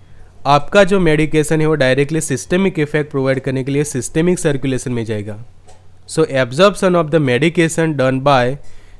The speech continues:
the layers of the skin, कि जितने भी लेयर है वो सभी लेयर को पार करके लास्ट तक पहुँचेगी ये डायडर्मिक टाइप के ऑइंटमेंट। तो यहाँ पे क्या है,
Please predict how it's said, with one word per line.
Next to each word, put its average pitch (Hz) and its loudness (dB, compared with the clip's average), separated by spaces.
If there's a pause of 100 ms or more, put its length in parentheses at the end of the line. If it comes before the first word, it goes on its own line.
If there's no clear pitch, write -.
(120)
the 143 2
layers 147 4
of 147 2
the 131 -2
skin, 107 -4 (640)
कि 147 0
जितने 147 2
भी 190 4
लेयर 175 4
है 170 0
वो 170 -2
सभी 127 -2
लेयर 156 0
को 151 -2
पार 127 -2
करके 127 -4 (680)
लास्ट 139 2
तक 151 -2
पहुँचेगी 127 -2
ये 127 -2 (800)
डायडर्मिक 135 2
टाइप 113 -2
के 185 2 (480)
ऑइंटमेंट। 117 0
तो 117 -6
यहाँ 147 -2
पे 190 0
क्या 180 0
है, 190 -2